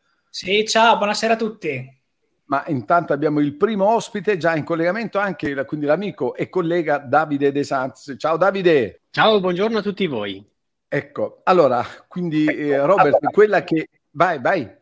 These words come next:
Speaker 2: Robert, allora, quella che si è aperta è una settimana densa di impegni, appuntamenti e problematiche di natura fiscale. Sta di fatto che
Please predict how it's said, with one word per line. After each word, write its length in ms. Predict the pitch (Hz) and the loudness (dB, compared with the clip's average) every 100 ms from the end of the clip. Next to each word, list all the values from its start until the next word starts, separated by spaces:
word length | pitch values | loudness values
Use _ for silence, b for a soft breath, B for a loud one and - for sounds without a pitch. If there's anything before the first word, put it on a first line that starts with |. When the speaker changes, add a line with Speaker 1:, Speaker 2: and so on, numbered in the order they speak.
| _ _ - | _ _ 4
Speaker 2:
Robert, 380 | 175 165 151 160 | 4 6 4 4
allora, 340 | 147 165 156 | 4 4 4
quella 220 | 208 220 | 4 4
che 140 | 202 190 | 2 0
si 120 | 196 | 4
è 20 | |
aperta 580 | 175 185 170 131 143 151 | 4 6 4 4 2 2
è 60 | |
una 180 | 180 170 | 0 0
settimana 500 | 175 160 190 202 185 | -2 -4 0 0 4
densa 520 | 160 214 196 - 175 | 6 6 4 -2 -2
di 180 | 151 160 | -2 -2
impegni, 520 | 160 147 202 202 190 | -6 -2 0 0 0
appuntamenti 760 | 170 180 175 180 175 190 170 170 | -2 -2 -6 -2 -2 -2 -4 -6
e 60 | |
problematiche 840 | 135 165 165 180 156 127 143 135 - b b | -2 -2 0 0 0 -2 -4 -8 -10 b b
di 160 | 143 175 | -4 -2
natura 500 | 175 - 135 131 - | -2 -2 -2 -2 -4
fiscale. 580 | 139 123 - 92 - | -6 -6 -6 -8 -10
Sta 120 | 110 131 | -14 -10
di 100 | 120 | -4
fatto 320 | 151 143 131 | -4 -2 -4
che 220 | 151 | -4